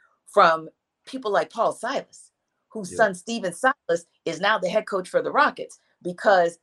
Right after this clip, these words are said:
Speaker 1: that coaching tree matters. A black man who was successful in the league now has his son coaching in the
Speaker 2: Right.
Speaker 1: league.
Speaker 2: Mm-hmm.
Speaker 1: That's because the N B A tackles and addresses those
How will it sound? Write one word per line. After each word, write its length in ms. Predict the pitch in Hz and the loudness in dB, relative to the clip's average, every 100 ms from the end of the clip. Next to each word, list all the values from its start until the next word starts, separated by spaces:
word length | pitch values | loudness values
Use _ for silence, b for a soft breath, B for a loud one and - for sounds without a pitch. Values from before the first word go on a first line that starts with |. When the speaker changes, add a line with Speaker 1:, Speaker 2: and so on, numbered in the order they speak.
| _ - | _ -4
Speaker 1:
that 300 | 226 - - | -4 -2 -4
coaching 340 | 240 240 196 | -4 -4 -12
tree 240 | 180 190 | -8 -6
matters. 420 | 160 240 180 175 - | 0 0 0 -4 -4
A 140 | 180 135 | -4 -4
black 380 | 151 233 277 180 | -2 0 0 -4
man 360 | 165 151 143 _ - | -4 -4 -6 _ -6
who 80 | 196 | -4
was 180 | 175 165 | -4 -6
successful 640 | 135 - 240 220 196 160 | -10 0 2 2 0 0
in 80 | 147 | -2
the 80 | 147 | -6
league 360 | 151 147 147 _ _ - | -4 -4 -6 _ _ -10
now 400 | 131 214 247 226 | 2 4 4 2
has 120 | 185 | -10
his 160 | 165 147 | -12 -16
son 360 | - 262 339 | -8 -6 -6
coaching 480 | - 160 - 135 135 _ _ 160 | -6 -6 -6 -16 -18 _ _ -10
in 280 | 151 139 _ - | -10 -10 _ -8
the 60 | 147 | -6
Speaker 2:
Right. 100 | 135 | -6
Speaker 1:
league. 340 | 170 - _ _ _ - _ _ | -10 -14 _ _ _ -20 _ _
Speaker 2:
Mm-hmm. 460 | 95 95 95 95 107 | -16 -14 -14 -14 0
Speaker 1:
That's 260 | 196 247 - | 2 2 -4
because 500 | 214 - 165 160 _ _ - | -12 -8 -8 -10 _ _ -20
the 120 | 156 | -10
N 140 | 214 208 | -8 -8
B 160 | 175 | -4
A 120 | 202 185 | -4 -4
tackles 720 | - 226 214 - - - - | -10 -6 -6 -6 -10 -10 -8
and 100 | 160 | -6
addresses 520 | 135 - 180 190 147 | -4 0 0 -2 -10
those 420 | 143 147 131 131 | -6 -4 -6 -10